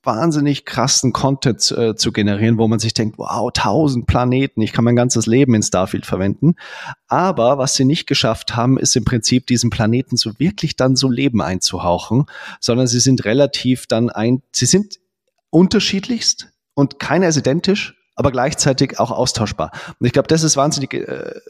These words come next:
wird uns weiterhin begleiten, auch wenn's dann darum geht, digitale Produkte zu, ähm, Interfaces, Apps zu designen, zu bauen, äh, alles Mögliche,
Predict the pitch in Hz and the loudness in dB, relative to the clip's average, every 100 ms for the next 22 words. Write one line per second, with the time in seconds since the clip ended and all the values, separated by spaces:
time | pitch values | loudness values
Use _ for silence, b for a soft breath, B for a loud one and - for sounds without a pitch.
0 | - 123 131 120 - 110 123 160 131 117 | -6 -4 0 0 -2 0 0 2 2 2
1 | 110 107 147 - 127 110 - 120 107 113 | 2 2 2 2 2 2 0 -2 0 0
2 | 110 117 110 120 - B B - 123 113 | 2 2 0 -4 -6 B B -4 -2 0
3 | 110 107 - 113 - 113 - 120 B B | 0 0 0 -2 -4 -4 0 0 B B
4 | B B 107 113 110 110 - - - 135 | B B -2 2 2 2 -2 -6 -2 0
5 | 139 120 113 - 113 - 120 120 - - | 2 2 0 0 0 0 0 0 2 2
6 | - - 123 131 110 107 113 107 - - | 2 0 2 2 2 2 2 0 -4 -2
7 | 101 104 113 107 - - - 139 131 127 | 0 2 2 0 -4 -12 -2 0 4 4
8 | 143 117 107 113 | 4 0 -2 -2